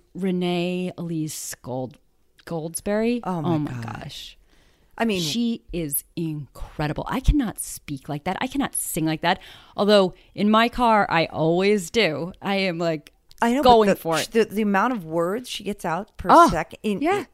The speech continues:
Speaker 2: in, in that, y-,
Speaker 1: Yeah.
Speaker 2: you know, uh, he also
Speaker 1: Yeah, I get key and kite.
Speaker 2: Yes.
Speaker 1: This is
Speaker 2: Yeah.
Speaker 1: what my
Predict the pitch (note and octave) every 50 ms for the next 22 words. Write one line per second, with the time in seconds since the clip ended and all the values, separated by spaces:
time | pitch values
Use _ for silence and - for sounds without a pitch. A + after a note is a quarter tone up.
0 | _ - D#3 C#3+ F3+ F3 E3+ F3 E3+ - - - _ _ _ _ - - - _
1 | - D4+ E4 - C3+ G#2+ G2 - - _ _ - D3+ D3 - E3+ E3 G3+ F#3+ F3+
2 | F3 C#4 D4+ - C#3+ - - C4 D4 D#4 D4+ - - - D4+ D4 C#4 B3 A#3+ -
3 | G#3+ D#3+ - - _ _ _ _ _ _ _ _ _ _ _ G#3+ G3+ D#3 D3+ -
4 | - B3+ C4 D#4+ D#4+ A3+ F#3 D4 C#4+ C4+ C4 B3 A#3+ A#3